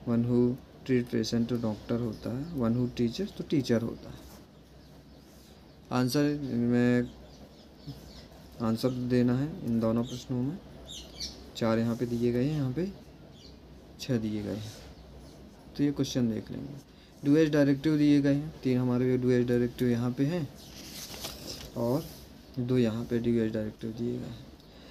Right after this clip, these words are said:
ग्यारहवें वाले question पे क्या करना है कि application लिखना है headmaster के लिए, Text book और as your were absent on the day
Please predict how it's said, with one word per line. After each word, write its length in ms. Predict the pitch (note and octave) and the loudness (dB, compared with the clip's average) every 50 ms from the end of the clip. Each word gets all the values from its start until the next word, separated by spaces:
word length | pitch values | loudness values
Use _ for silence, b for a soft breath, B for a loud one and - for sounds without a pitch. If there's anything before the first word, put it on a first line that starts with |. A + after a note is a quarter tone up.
| B B B B - - - | B B B B -10 -2 2
ग्यारहवें 280 | B2+ B2 B2 C#3+ D#3 | 4 6 8 8 8
वाले 200 | E3+ E3 E3 E3+ | 8 8 8 8
question 420 | D#3+ E3 D#3 - - D#3+ D3+ D3+ D3 | 6 4 2 2 4 4 4 4 6
पे 320 | D#3+ D#3 D#3 D#3 D#3+ D#3+ | 6 6 6 6 6 4
क्या 160 | D#3 D3 C3 | 4 4 4
करना 280 | C3 C#3 C3+ C3 C3+ C3 | 6 6 6 6 6 6
है 300 | C3 C3 C3 C3 C3 C3+ | 6 4 4 4 4 4
कि 260 | C3+ - C#3+ C#3 C#3 | 4 4 6 6 8
application 600 | B2+ B2 B2 C3 C3 B2+ C3+ C3+ C3 - C#3+ C3+ | 6 4 2 2 2 4 4 4 4 6 4 4
लिखना 300 | C3 B2 C3 B2+ B2+ C3 | 4 4 4 4 4 4
है 260 | C3 C3 C3 C3+ C3 | 2 2 2 2 2
headmaster 500 | A#2 A2 A2+ A2+ A2 A2 - - A#2+ A#2+ | 2 4 4 2 2 0 -2 -2 -2 -2
के 200 | A#2+ - B2 A#2+ | 0 2 2 2
लिए, 340 | A#2+ A#2+ B2 C#3 F3 G#3 A3+ - B B B B B B B B B - | 4 4 4 4 4 2 0 -4 B B B B B B B B B 2
Text 260 | B2+ C3 C3+ - - - D#3 D3+ D3 D3 D3+ D3+ D3+ C3+ | 4 4 4 4 0 2 4 4 4 6 4 4 4 2
book 420 | B2+ C3+ C#3 D#3 D#3 - - - - | 2 2 2 0 0 -2 -4 -2 2
और 500 | B2 B2+ B2 B2 B2 B2 B2 B2 B2 B2+ | 4 4 6 6 6 8 8 6 6 4
as 280 | - - C3+ C3+ C3 | 4 2 2 2 2
your 280 | C3 C3 C3 C3+ C3+ C#3 | 2 2 2 4 4 4
were 300 | C#3 B2+ B2+ C3+ C#3 - - - - - - | 2 2 2 0 0 0 -4 -8 -14 -10 -4
absent 500 | A#2+ A2 A2 - - - C3 B2+ C3+ C3+ C3+ C#3 C3+ C3+ C3+ C#3 C#3 C3+ - | -4 -4 -4 -4 -4 -2 0 0 0 0 0 0 0 2 2 2 0 0 -2
on 200 | B2 A#2+ A#2+ A#2+ | -2 -2 -2 0
the 200 | B2 A#2 A2+ B2 | 0 -2 0 0
day 200 | B2 A#2+ B2+ | 0 0 0